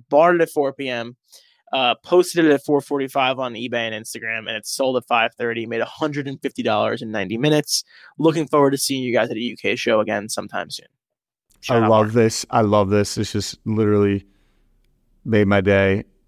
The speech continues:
Speaker 2: I don't know why Jay said that's my play. Oh, my play by the show list on eBay at the
Speaker 1: Yeah,
Speaker 2: show.
Speaker 1: classic move.
Speaker 2: We could have just sent this to Lute or to D-Rock too, but the reason I went with my answer for D-Rock is because I think when it comes to certain sports,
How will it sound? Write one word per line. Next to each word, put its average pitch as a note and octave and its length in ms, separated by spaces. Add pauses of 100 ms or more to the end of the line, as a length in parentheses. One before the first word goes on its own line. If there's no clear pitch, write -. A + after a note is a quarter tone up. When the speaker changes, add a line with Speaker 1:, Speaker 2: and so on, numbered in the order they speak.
(280)
Speaker 2:
I G2+ 60
don't G#2 100
know G2 80
why F#2+ 100
Jay G2 220
said F#2+ 200
that's F#2 220 (480)
my G2 320
play. F#2+ 320
Oh, A2+ 160
my A2 200
play A2 240
by G2+ 260
the G2 100
show G2+ 300
list G2 260
on G2+ 100
eBay G2 280
at F#2 80
the - 80
Speaker 1:
Yeah, A2+ 120
Speaker 2:
show. A2+ 120
Speaker 1:
classic G#2 320
move. A#2+ 340 (100)
Speaker 2:
We B2+ 140
could B2 200
have A2+ 80
just G#2 200
sent G#2 200
this G#2 180
to G#2 100
Lute G2+ 460
or G#2+ 200
to G#2+ 140
D-Rock G2+ 440
too, G#2+ 380
but G2+ 280 (320)
the C3 60
reason E3 320
I C3 240
went A#2 280
with A2+ 140
my A2+ 220
answer A2+ 300
for A2 100
D-Rock A2 480
is G2 120
because G#2+ 300
I G#2+ 100
think A2 240
when A2 140
it G#2 80
comes G#2+ 280
to G#2+ 60
certain - 300
sports, B2 720